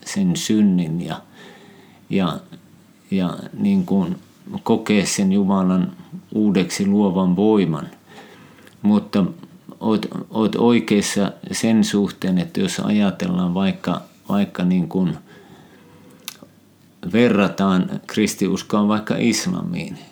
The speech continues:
niin, niin siellä, siellä ei voi, siellä ei ole tällaista ajattelun vapautta,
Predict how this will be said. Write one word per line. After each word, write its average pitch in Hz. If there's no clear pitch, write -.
niin, 95
niin 101
siellä, 101
siellä 101
ei 113
voi, 101
siellä 101
ei 113
ole 104
tällaista 92
ajattelun 87
vapautta, 87